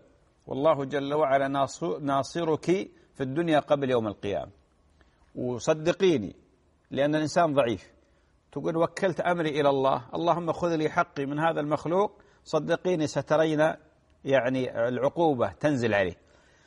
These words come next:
تقولي: "لا والله أنا أبغى حقي لأنه متبهذل". عندك المحكمة ولله الحمد، عندك تذهبين، الحمد لله أنت في دولة، نظام وقانون ومحاكم ينصرونك ويؤيد-، يؤيدونك. تقولي: "والله أنا ما أريد المشاكل ولا أريد كذا"،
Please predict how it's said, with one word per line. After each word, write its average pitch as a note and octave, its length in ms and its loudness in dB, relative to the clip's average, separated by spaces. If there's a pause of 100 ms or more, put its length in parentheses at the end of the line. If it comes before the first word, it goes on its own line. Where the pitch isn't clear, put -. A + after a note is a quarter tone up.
(200)
تقولي: F#3+ 340 2
"لا G3 120 6
والله F#3+ 320 4
أنا E3+ 160 0
أبغى D#3 160 0
حقي F#3+ 280 -4
لأنه C#3+ 240 0
متبهذل". D3 560 -2
عندك C3 340 -8
المحكمة D3+ 480 -4
ولله C#3+ 340 0
الحمد، - 340 -10 (580)
عندك A#2 260 -4
تذهبين، B2+ 640 0
الحمد A#2 260 -4
لله B2 80 0
أنت A2 160 -6
في A#2 120 -2
دولة، F3 580 4
نظام C3 580 0
وقانون D3 640 -2
ومحاكم E3+ 680 -2 (480)
ينصرونك F3 680 2
ويؤيد-، C#3+ 580 -2 (300)
يؤيدونك. D3+ 720 2
تقولي: F3 260 -2
"والله E3+ 460 2
أنا D#3+ 120 0
ما D#3+ 160 -2
أريد D3 420 -2
المشاكل C#3 920 0
ولا C#3 200 2
أريد C#3 280 0
كذا"، D3 280 2